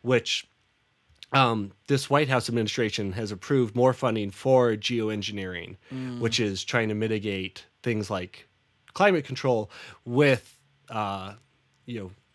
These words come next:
Speaker 1: artificially, artificially created weather and, and releasing things into the atmosphere to try to offset the effects of climate change, which I've,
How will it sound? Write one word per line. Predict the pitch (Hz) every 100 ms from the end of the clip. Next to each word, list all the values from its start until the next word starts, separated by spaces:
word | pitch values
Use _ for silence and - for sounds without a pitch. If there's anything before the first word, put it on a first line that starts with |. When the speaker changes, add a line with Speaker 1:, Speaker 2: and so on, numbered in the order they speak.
| _ _ -
Speaker 1:
artificially, | 131 139 131 - 123 107 113 -
artificially | 151 143 135 - 120
created | 110 127 107 101
weather | 107 101 98 95
and, | 92 - -
and | 107 95 95
releasing | 107 110 110
things | 101 101
into | 95 92
the |
atmosphere | 101 - 98 - 95 90 85 - - - _
to | 107
try | 90 110 98
to | 90 90 101 _ _
offset | 120 113 - 104 95 _ _ _
the | 110
effects | 95 95 -
of | 95 92 - _
climate | - 117 95
change, | - 95 95 -
which | 110 101 - - _ _ - - _
I've, | 143 196 170